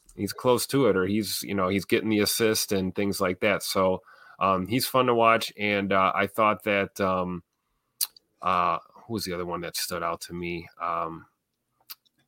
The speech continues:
Isaiah McDuffie, uh, stood out to me again, just m-, ma-, mainly for what he brings to the table, which is tackling.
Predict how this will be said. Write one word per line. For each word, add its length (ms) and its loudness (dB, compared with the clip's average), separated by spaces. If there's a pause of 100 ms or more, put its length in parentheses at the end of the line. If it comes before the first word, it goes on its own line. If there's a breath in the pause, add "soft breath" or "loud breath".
(240)
Isaiah 300 2
McDuffie, 680 2 (920)
uh, 240 2
stood 240 0
out 220 2
to 80 -8
me 360 -2
again, 520 -4
just 280 -2
m-, 340 0
ma-, 220 4 (140)
mainly 400 2
for 180 -2
what 240 2
he 100 -6
brings 300 -2
to 100 -10
the 100 -8
table, 420 -6
which 240 -6
is 420 -6 (380)
tackling. 460 -4